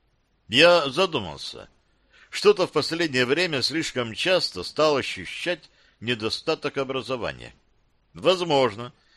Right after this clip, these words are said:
всему виной мои узкопрофильные темы, которые я изучал в последнее время. Роботы и М П Д научили меня сражаться.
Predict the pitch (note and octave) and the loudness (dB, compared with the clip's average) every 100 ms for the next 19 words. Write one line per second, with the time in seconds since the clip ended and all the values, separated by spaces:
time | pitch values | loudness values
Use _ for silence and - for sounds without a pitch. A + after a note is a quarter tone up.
0 | _ - G#2+ C3+ D3 C3+ C3 D3 D3 A2+ | _ -4 -2 0 2 2 2 2 2 0
1 | A2+ C#3 C3+ A#2+ - A2+ A2 A2+ A2 B2+ | -2 -2 -6 -6 -4 -4 0 -2 -2 -6
2 | C3+ C#3 - F3+ G2+ D2 _ _ - G2+ | -6 -6 -4 -4 -4 -8 _ _ -2 0
3 | A2 G#2+ G#2+ A2 F#2 G2 - A2+ A#2 G#2 | 0 0 2 0 0 -6 0 0 0 -6
4 | - G#2+ A2 B2+ C#3 C3+ C#2 - _ _ | -6 -6 -4 -4 0 0 -2 -16 _ _
5 | _ _ _ _ - A2+ B2+ A#2 A2+ A#2+ | _ _ _ _ -2 4 6 4 0 -2
6 | A#2 - _ - A2+ G#2 G2 G#2+ B2+ A#2 | -4 -6 _ -2 0 0 -2 -2 0 -2
7 | - _ - F2+ F2+ - B2 A#2+ G2+ A#2 | -4 _ -12 -10 -6 -4 -4 -4 -4 -4
8 | A2+ - E2 - F2+ G2 - - G#2 | -4 -6 -8 -6 -4 -4 -6 -8 -10